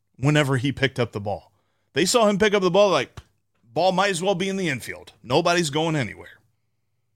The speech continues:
The respect that other teams have for that dude's arm, as, and it's well warranted, is phenomenal. So if he can do anything at the plate, you're talking, like, I, I, I, I don't have,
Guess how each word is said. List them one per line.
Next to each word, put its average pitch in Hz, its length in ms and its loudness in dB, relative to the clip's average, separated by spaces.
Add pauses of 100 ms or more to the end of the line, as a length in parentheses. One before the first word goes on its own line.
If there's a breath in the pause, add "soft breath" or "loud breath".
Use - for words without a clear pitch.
(140)
The 143 120 2
respect 131 640 -2
that 175 140 0
other 175 160 0
teams 160 320 -4
have 107 360 0 (220 loud breath)
for 113 160 -6
that 143 240 2
dude's 147 280 0
arm, 156 380 -2 (160)
as, 107 320 -10
and 117 200 -6
it's 113 180 -4
well 127 300 2
warranted, 175 540 -2 (760)
is 156 200 2
phenomenal. 113 580 -4 (240)
So 165 200 2
if 127 60 0
he 196 120 0
can 180 120 0
do 190 260 -2
anything 233 880 -2 (500)
at 190 180 0
the 113 80 -8
plate, 127 300 -4 (600)
you're 233 80 -18
talking, 233 320 -2
like, 127 340 0
I, 196 120 -2
I, - 180 -14 (160)
I, 226 140 -6 (100)
I 262 160 -2
don't 277 240 0
have, 190 500 0